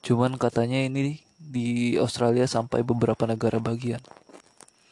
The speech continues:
Totalnya ada empat puluh tujuh juta hektar. Bahkan ada yang tewas juga. Ada tiga puluh empat orang yang tewas. Sampai ada dua ribu rumah hancur.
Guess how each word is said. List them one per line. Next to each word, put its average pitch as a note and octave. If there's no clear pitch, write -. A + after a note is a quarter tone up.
Totalnya B2
ada B2
empat A2
puluh A#2+
tujuh A#2
juta A#2
hektar. -
Bahkan A#2+
ada A#2
yang A2+
tewas A#2
juga. A#2
Ada B2
tiga B2
puluh A#2+
empat -
orang A#2
yang -
tewas. A2+
Sampai A#2+
ada B2
dua A#2+
ribu A#2+
rumah A#2
hancur. A2+